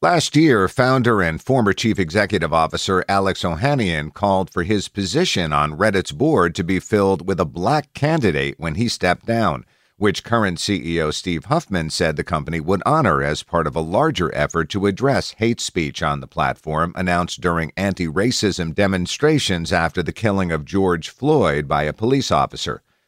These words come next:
Ohanian's position was filled by Y Combinator C E O Michael Seibel.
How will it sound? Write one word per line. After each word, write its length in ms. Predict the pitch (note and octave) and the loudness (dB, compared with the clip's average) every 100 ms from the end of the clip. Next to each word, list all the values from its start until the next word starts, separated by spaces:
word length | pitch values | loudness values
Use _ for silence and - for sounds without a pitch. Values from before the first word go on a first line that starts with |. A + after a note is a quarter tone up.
| - | -4
Ohanian's 600 | F2 E2 A2+ F#2+ D#2 C#2+ | -2 0 0 0 -2 -6
position 540 | - G2 A2+ A2+ F#2+ D2+ | -4 0 0 2 0 0
was 180 | D#2 | -4
filled 400 | - F#2 E2+ D#2+ | 0 0 2 0
by 240 | - D2+ D#2 | 0 0 0
Y 340 | - E2 D#2 | 0 0 0
Combinator 640 | D2 C#3 D3 A2 D#2+ D2 D2+ | 0 0 2 2 2 0 -2
C 420 | - F2+ D#2 D#2 | -2 -2 -2 0
E 40 | |
O 220 | C#2+ D#2+ - | 0 -2 -4
Michael 320 | D2+ D2+ E2 | -6 -4 -6
Seibel. 540 | - B2+ A#2 C2+ - | -2 0 0 -2 -10